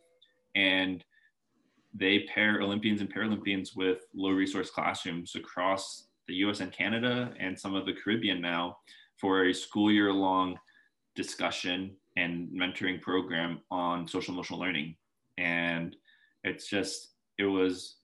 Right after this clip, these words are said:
in the earlier days where social emotional learning was kind of getting off the ground and, like, math teachers really wanted to incorporate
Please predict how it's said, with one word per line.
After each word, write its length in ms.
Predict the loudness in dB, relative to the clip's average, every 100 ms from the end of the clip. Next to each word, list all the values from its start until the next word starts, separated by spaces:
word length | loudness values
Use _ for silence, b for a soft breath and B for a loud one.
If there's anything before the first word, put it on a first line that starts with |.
| _
in 80 | -4
the 120 | -2
earlier 340 | 0 4 6 6
days 280 | 6 4 4
where 100 | 0
social 300 | -2 -2 -2
emotional 240 | -2 -2
learning 220 | 0 0
was 100 | -2
kind 180 | -2 -2
of 80 | -2
getting 180 | -4 -4
off 140 | -6
the 80 | -6
ground 500 | -2 0 2 2 2
and, 100 | 2
like, 180 | 0 0
math 320 | 2 2 2
teachers 400 | 0 2 0 4
really 240 | 6 8
wanted 300 | 8 6 4
to 60 | 2
incorporate 460 | -2 0 2 4